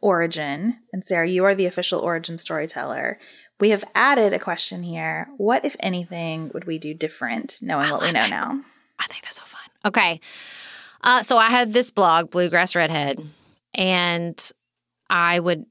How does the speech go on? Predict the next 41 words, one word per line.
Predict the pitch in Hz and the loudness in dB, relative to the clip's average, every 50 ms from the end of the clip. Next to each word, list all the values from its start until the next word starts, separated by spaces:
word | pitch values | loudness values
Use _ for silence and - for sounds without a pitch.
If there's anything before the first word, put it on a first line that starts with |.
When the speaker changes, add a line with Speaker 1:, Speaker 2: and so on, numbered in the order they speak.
| - | -10
Speaker 2:
literally | - 202 196 202 208 208 214 202 202 190 185 180 | -4 0 2 2 4 4 2 2 4 2 2 2
just | 175 - - 180 165 - - | 0 0 0 0 0 0 -2
post, | - - - 165 160 156 - - - | 0 2 2 2 2 0 -2 -4 -2
like, | 151 135 - 175 - - | 0 0 -2 -2 -6 -8
stroller | - - - 220 190 190 190 202 202 | -8 -2 0 2 2 2 2 2 2
reviews | 202 202 190 196 190 185 175 175 170 - | 2 2 2 2 2 2 2 2 0 0
and | - 170 180 | -2 -2 0
then | 165 160 156 | 0 0 0
my | 156 156 | -2 -2
thoughts | - - 151 143 147 - - | 0 0 0 0 0 -2 -4
on | 143 | -6
the | 143 | -6
Syrian | 143 - 147 143 143 139 151 | -6 -6 -6 -6 -6 -6 -6
civil | 143 - 156 147 147 143 | -6 -6 -4 -4 -2 -2
war. | 143 - - 139 135 - - _ - | -2 -4 -4 -4 -6 -8 -8 _ -4
I | - 170 | -2 -2
gave | 170 151 160 156 | 0 0 -2 0
no | 165 170 151 | 0 -2 -2
cares. | - - - - - - - - - | -2 -4 -6 -8 -6 -8 -10 -8 -4
And | - 196 196 190 | -4 -2 -2 -2
so | - - 208 196 190 190 190 190 185 185 185 175 - - _ _ _ _ _ - _ _ _ _ _ - | 0 2 4 4 6 6 6 6 6 6 4 2 0 -4 _ _ _ _ _ -20 _ _ _ _ _ -2
I | - 190 185 190 190 190 196 190 190 190 185 - | 2 2 4 4 4 4 4 4 4 2 2 0
had | - 214 220 190 202 220 | 0 -2 -2 -2 0 0
really | 269 339 370 381 320 233 - | 2 4 4 4 4 2 0
started | - - - 233 214 208 202 | -2 2 4 4 4 4 2
to | 214 | 2
lean | 185 185 190 185 180 | 2 2 2 2 2
more | 175 170 165 165 165 | 0 0 0 2 0
into | - - 170 165 - 147 | 0 -2 -4 -6 -6 -4
the | 165 165 | -6 -4
political | - - 170 156 156 - - - | -2 -2 -2 -2 -2 -2 -4 -6
post. | - - - - - - - - - - - - _ - - - - - - - _ | -4 -4 -4 -4 -4 -6 -6 -6 -4 -4 -6 -6 _ -16 -20 -20 -18 -20 -20 -8 _
And | - 185 180 175 170 170 170 170 - - _ _ | 0 2 2 2 2 0 0 -2 -4 -8 _ _
Beth | - - 190 180 185 202 - | -6 0 2 4 4 4 2
and | 233 226 | 2 2
I | 196 190 | 2 2
had | 196 190 | 0 0
stayed | - - 170 165 - | 0 0 -2 -2 -2
connected | 180 170 156 156 - 175 170 165 | -2 -2 -2 -2 -2 -4 -4 -2
through | - 190 190 190 214 233 | 0 0 2 2 2 0
Facebook, | 233 - - 151 151 - - - 160 185 254 262 | -2 0 0 0 0 0 -2 0 2 2 2 0